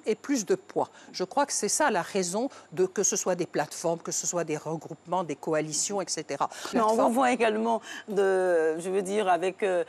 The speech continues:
Speaker 2: aux côtés de Henri Konan Bédier, le président du P D C I R D A. Euh, vous essayez également peut-être d'intégrer, euh, enfin, il a appelé à la mise en place d'une nouvelle plateforme de l'opposition.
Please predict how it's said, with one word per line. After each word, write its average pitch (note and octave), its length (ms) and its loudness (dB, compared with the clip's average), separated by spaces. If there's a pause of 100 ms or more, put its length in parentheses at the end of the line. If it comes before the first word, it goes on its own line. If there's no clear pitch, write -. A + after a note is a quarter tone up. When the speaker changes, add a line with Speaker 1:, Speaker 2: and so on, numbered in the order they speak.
(140)
Speaker 2:
aux G#3 100 0
côtés A3 260 0
de F#3+ 260 2
Henri F3+ 240 2
Konan F3+ 260 -4
Bédier, G#3 500 -4
le A#3 100 -2
président F3+ 340 -4
du E3 80 -4
P F3 140 -4
D E3 100 -4
C - 140 -12
I E3 260 -4
R F3 120 -2
D F#3 260 0
A. D4 260 2 (300)
Euh, E3+ 360 2
vous G3 200 -2
essayez G#3+ 500 -2
également F3+ 460 0
peut-être F#3 280 -6
d'intégrer, F#3+ 720 -2
euh, F3 180 2
enfin, E3+ 220 -2 (340)
il F#3 120 0
a E3+ 120 4
appelé G#3 460 0
à F#3 40 4
la D#3+ 100 2
mise E3+ 220 -4
en E3+ 100 -4
place F#3 360 0
d'une F3 340 -6
nouvelle D#3+ 320 -2
plateforme B3+ 800 -4
de G#3 80 -2
l'opposition. A#3+ 840 -6